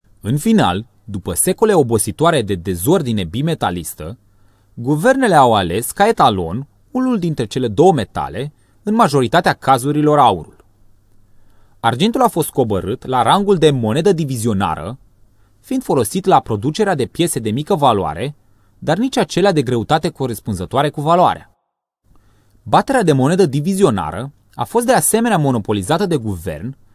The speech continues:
și, cum nu era supusă acoperirii depline în aur, a constituit un mijloc de sporire a masei monetare.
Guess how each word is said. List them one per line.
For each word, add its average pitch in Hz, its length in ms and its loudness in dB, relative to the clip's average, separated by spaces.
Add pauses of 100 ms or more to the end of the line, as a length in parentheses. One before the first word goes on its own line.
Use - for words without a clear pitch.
(180)
și, - 460 -4
cum 107 180 -4
nu 156 160 0
era 233 160 2
supusă 156 520 -2
acoperirii 117 760 -2
depline 139 400 -4
în 117 160 -2
aur, 90 400 -6 (460)
a 254 120 -4
constituit 190 500 -2
un 139 180 0
mijloc 170 340 0
de 120 140 -2
sporire 156 640 0
a 107 140 2
masei 127 320 0
monetare. 180 500 -6